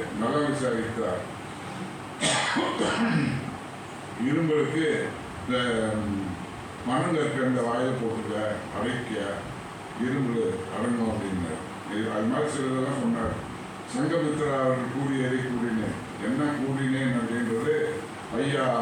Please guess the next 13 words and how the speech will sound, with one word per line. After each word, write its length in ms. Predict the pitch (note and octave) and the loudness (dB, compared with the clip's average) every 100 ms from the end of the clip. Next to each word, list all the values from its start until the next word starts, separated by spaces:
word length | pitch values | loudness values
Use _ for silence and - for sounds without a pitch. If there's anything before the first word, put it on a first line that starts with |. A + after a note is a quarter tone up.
| - - | 0 0
ஆ, 20 | A2+ A2+ G#2+ F#2+ A#2 | 0 0 0 2 2
நூற்றாண்டு, 720 | D#3 D3+ C#3 B2 A#2+ A#2 A2+ A2 - - - | 2 2 2 2 2 2 0 -2 -8 -10 -4
ஆ, 40 | A2+ A2+ A3+ | 0 2 2
மலர்ல 400 | B3+ B2 A#2 C3 A2+ | 2 2 0 0 2
நான் 220 | A2 A2 | 2 2
எழுதியிருக்கிறேன். 680 | B2 C3 A#2 G2+ F#2+ G2+ - - | 2 0 0 -2 -2 -4 -6 -2
அதை 140 | A#2+ A2+ A2+ | 0 2 2
வாங்கி 220 | C#3 C3+ - | 2 0 0
படிங்க, 320 | A2 A#2+ A2 - - - - - G#3 | 0 2 2 2 0 -4 -8 -4 0
அப்பதான் 400 | C3 B2+ C#3 A#2+ | 2 2 2 2
முழுசா 300 | B2 A#3+ A#2+ - | 0 0 -2 0
தெரியும். 680 | G#2+ - G2+ - - - - - - G3+ F#3+ - A2+ G#2+ - - - - A2+ G#2+ | -2 -2 -4 -6 -6 -8 -8 -6 -4 -4 -4 -2 -2 0 -2 -4 -4 -4 -4 -2
ரெண்டா-, 460 | C3 C3 C#3+ C#3+ | 0 2 2 2